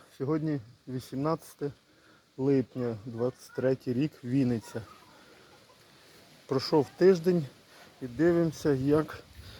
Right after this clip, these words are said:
набрала ягода.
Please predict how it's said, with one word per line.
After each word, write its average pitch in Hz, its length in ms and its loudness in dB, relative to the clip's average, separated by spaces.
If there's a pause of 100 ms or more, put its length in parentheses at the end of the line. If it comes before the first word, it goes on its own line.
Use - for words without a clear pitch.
(1000)
набрала 165 720 4
ягода. 143 680 0